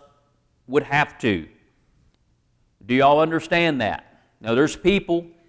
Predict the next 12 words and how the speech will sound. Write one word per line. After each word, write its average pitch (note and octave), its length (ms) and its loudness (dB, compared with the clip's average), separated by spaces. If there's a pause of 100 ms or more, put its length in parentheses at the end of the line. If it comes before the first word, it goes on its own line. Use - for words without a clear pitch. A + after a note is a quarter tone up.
that B2 180 -2
need D#3 460 2
to D#3 180 0
understand C#3+ 960 -2 (800)
that A#2+ 380 2 (1300)
Jesus G3 680 4
left D3+ 480 2
glory, C#3 680 4
came D#3+ 300 2
down G3+ 300 2
here, C#3+ 500 2 (1040)
bec-, - 440 -2